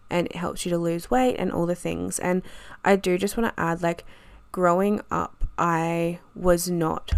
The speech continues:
overweight at all. I had hit puberty, of course, like a normal young girl, had a little bit of extra weight on me. It was nothing to be worried about.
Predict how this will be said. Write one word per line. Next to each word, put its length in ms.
overweight 600
at 160
all. 440
I 180
had 420
hit 280
puberty, 540
of 160
course, 380
like 180
a 40
normal 500
young 260
girl, 460
had 160
a 80
little 200
bit 140
of 160
extra 320
weight 240
on 160
me. 300
It 80
was 200
nothing 640
to 140
be 120
worried 380
about. 360